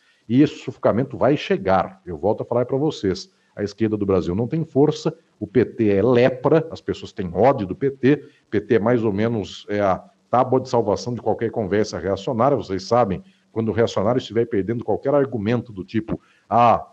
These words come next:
morreram trezentos mil de coronavírus", "Ah, o ministro da Saúde nunca ouviu falar de saúde, ele é, é, é, general,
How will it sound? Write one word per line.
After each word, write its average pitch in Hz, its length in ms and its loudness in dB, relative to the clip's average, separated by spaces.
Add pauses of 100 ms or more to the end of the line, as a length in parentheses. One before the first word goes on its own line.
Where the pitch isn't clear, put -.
morreram 110 480 2
trezentos 107 640 0
mil 131 380 2 (200)
de 113 140 0
coronavírus", 107 840 2 (200)
"Ah, 117 460 2 (120)
o 110 100 -6
ministro 113 360 -4
da 127 80 0
Saúde 127 480 2
nunca 165 600 0 (140)
ouviu 123 320 2
falar 131 420 2
de 127 120 -6
saúde, 120 480 0
ele 120 240 2
é, 131 260 4 (260)
é, 107 680 0
é, - 20 0
general, 131 840 4